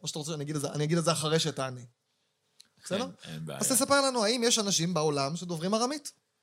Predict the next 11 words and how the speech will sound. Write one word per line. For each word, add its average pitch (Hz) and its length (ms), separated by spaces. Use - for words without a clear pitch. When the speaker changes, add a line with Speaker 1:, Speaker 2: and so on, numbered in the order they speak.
Speaker 2:
כן, 175 220
אולי 117 280
למרבה 110 400
הפלא, 160 500
אבל 127 320
יש 139 180
לנו 139 160
אוכלוסיות 127 720
בקרבנו 113 800
ב-, - 20
במאה 90 420